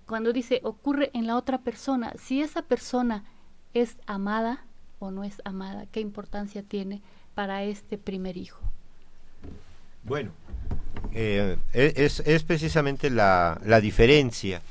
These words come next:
Speaker 2: que puede existir en un momento dado, es decir, marca, ¿sí? Pero hay casos, podemos encontrar, de hombres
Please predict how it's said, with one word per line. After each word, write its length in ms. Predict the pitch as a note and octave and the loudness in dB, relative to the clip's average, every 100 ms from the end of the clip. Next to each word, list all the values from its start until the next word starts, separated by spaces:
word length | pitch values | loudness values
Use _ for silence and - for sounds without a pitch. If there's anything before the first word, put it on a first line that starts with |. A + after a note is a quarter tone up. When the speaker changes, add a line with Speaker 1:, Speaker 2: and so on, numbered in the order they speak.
| - - - - | -10 -10 -8 -4
Speaker 2:
que 80 | G#2+ | 0
puede 440 | A#2 B2 A#2+ A2 | 4 6 6 4
existir 680 | F#2+ - F#2+ - B2+ A#2+ F#2 | 2 -2 -4 -4 0 0 0
en 160 | F#2 G#2+ | -2 0
un 60 | |
momento 420 | G#2+ F#2 F#2 G#2 | 0 0 -2 0
dado, 280 | G#2 A#2 G2 | 4 6 6
es 60 | E2 | 4
decir, 120 | G2+ | 0
marca, 540 | G2 B2 A#2+ F#2+ D#2+ - - - - - - - | 6 8 8 6 -4 -8 -10 -12 -12 -12 -14 -16
¿sí? 300 | - G2+ A#2+ D3 - - - - - - - | -12 -6 -6 -6 -18 -20 -20 -20 -20 2 10
Pero 380 | D3+ E3 D3 - - - - | 12 12 12 8 -12 -16 0
hay 160 | - G3 | 4 6
casos, 560 | F#3+ C#3+ - - - - - - | 6 6 10 10 10 6 -4 8
podemos 380 | - A2+ B2+ A2+ | 12 12 12 12
encontrar, 600 | G#2 G#2+ G2+ G2 F2 - - - - - - - - - - - - - | 12 10 -2 -4 2 2 2 -6 -20 -20 -20 -20 -20 -20 -20 -20 -20 -12
de 160 | F#2 A2 | -2 2
hombres 480 | C#3 A#2+ G2 G2 | 2 2 -2 -6